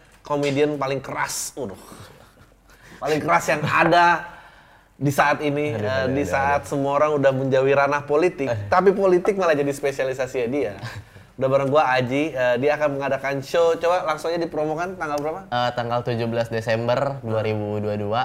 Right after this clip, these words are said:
Speaker 1: Iya.
Speaker 2: Tiket bisa dibeli di loket dot com, masih tersedia, harga normal seratus lima puluh ribu.
Speaker 1: Nama show-nya?
Speaker 2: Pura-pura ngerti, seratus persen politik.
Speaker 1: Oh, pura-pura ngerti, seratus persen politik, anjing. Eh, di situ bakal ada siapa aja?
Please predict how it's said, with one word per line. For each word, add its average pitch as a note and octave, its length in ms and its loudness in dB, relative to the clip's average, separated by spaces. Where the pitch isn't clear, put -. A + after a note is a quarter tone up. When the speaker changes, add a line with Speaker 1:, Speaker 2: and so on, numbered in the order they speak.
Speaker 1:
Iya. A2+ 160 -6
Speaker 2:
Tiket G#2+ 160 -4
bisa G2+ 240 -4
dibeli G2+ 480 -4
di G2 160 -4
loket G2 320 -6
dot F#2+ 240 -8
com, A2+ 400 -6
masih G2+ 320 -8
tersedia, G2+ 400 -6
harga G2 160 -6
normal G2 400 -6
seratus F#2+ 480 -10
lima F#2 240 -10
puluh F2+ 160 -10
ribu. F2+ 160 -14
Speaker 1:
Nama C#3+ 160 -6
show-nya? E3+ 400 -4
Speaker 2:
Pura-pura A#2+ 320 -2
ngerti, A#2+ 320 -2
seratus F#2+ 400 -8
persen F#2 240 -10
politik. F2+ 320 -14
Speaker 1:
Oh, D#3 160 4
pura-pura D#3+ 400 4
ngerti, E3 320 0
seratus D#3+ 320 -2
persen D#3+ 240 2
politik, D3+ 480 -2
anjing. A2 480 -8
Eh, C#3+ 960 4
di D3+ 160 2
situ F#3 160 0
bakal E3 240 4
ada C#3+ 80 2
siapa C#3+ 240 0
aja? F#3 240 -2